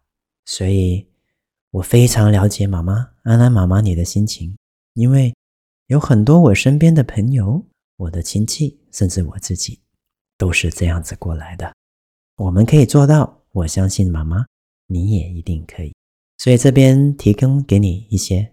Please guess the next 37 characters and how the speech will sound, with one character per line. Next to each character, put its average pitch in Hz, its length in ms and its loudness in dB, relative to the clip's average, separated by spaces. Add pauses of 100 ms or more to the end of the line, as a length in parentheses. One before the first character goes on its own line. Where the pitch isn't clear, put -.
以 92 120 -8
上 85 260 -6
的 87 180 -10 (140)
建 80 260 -8
议。 78 140 -10 (840)
最 175 140 4
后 175 100 8
先 175 180 4
生 185 140 4
提 123 180 4
问： 156 140 6
如 135 200 4
果 123 100 6
事 170 280 2
件 135 260 2
发 110 220 -2
生 113 260 -2
的 95 100 -4
地 107 160 -2
点 - 220 -6
是 - 120 -6
在 90 140 -4
车 - 240 -2
上， 139 320 -4
跟 107 160 -2
小 85 160 -4
孩 85 140 -8
无 90 120 -4
法 90 180 -6
分 95 240 -6
开， 98 240 -6 (300)
该 104 180 0
如 95 220 -2
何 80 260 -10
处 - 240 -10
理？ - 200 -14 (840)
好， - 280 -14